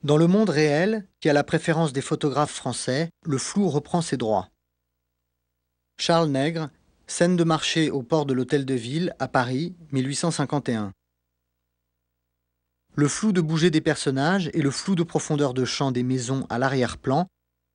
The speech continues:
donnent à la photographie une profondeur mouvante qui est celle de la vie elle-même.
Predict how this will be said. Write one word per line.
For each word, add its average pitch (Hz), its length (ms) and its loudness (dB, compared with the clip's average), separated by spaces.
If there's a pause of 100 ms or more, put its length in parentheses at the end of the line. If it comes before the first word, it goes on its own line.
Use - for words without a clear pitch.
(160)
donnent 180 200 2
à 175 60 4
la 156 120 2
photographie 156 720 -2
une 151 160 0
profondeur 160 520 2
mouvante 156 640 0
qui 156 140 2
est - 40 6
celle 180 260 0
de 156 80 4
la 147 120 4
vie 156 160 0
elle-même. 117 540 -2